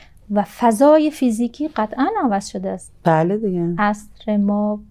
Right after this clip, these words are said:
Speaker 1: تکنولوژی زیاد است.
Speaker 2: بله،
Speaker 1: در اون
Speaker 2: توقع
Speaker 1: زمان
Speaker 2: هم نمیره که ما او به او چیزا مثلاً
Speaker 1: قطعاً.
Speaker 2: بیایم الگو بگیریم.
Speaker 1: قطعاً. به این معنا
Speaker 2: آه
Speaker 1: اصلاً
Speaker 2: دیگه.
Speaker 1: نیست.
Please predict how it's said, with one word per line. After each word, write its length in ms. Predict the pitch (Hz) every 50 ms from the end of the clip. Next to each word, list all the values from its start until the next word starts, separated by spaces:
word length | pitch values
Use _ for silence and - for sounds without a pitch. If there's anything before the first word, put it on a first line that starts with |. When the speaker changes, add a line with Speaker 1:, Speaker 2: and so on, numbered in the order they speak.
| -
Speaker 1:
تکنولوژی 640 | - 214 - 214 190 190 185 185 190 175 175 220 277
زیاد 380 | 277 240 233 208 196 190 180 190
است. 180 | 190 165 147
Speaker 2:
بله، 100 | 160 160
Speaker 1:
در 60 | 160 196
اون 80 | 233 -
Speaker 2:
توقع 240 | - 247 233 233
Speaker 1:
زمان 260 | 226 254 247 294 311 311
Speaker 2:
هم 100 | 302 339
نمیره 280 | 381 427 381 311 247
که 120 | 233 - 240
ما 80 | 233 240
او 160 | 254 269 247
به 80 | 214
او 200 | 240 - 254 294
چیزا 380 | 277 - - 208 175 180 180 170
مثلاً 340 | 165 165 160 160 180 165 160
Speaker 1:
قطعاً. 80 | 160 156
Speaker 2:
بیایم 280 | 147 170 160 160 -
الگو 280 | 175 175 175 160 151 175
بگیریم. 540 | 135 170 147 123 151 147 139 131 123 120 123
Speaker 1:
قطعاً. 540 | - 196 190 - - - 208 254 269 233 196 -
به 60 | 196
این 180 | - 233 277 285
معنا 340 | 254 185 165 202 214 247 262
Speaker 2:
آه 120 | 240 226
Speaker 1:
اصلاً 360 | 226 175 170 196 233 254 320
Speaker 2:
دیگه. 280 | 277 - 170 156 147 143
Speaker 1:
نیست. 240 | 143 139 139 -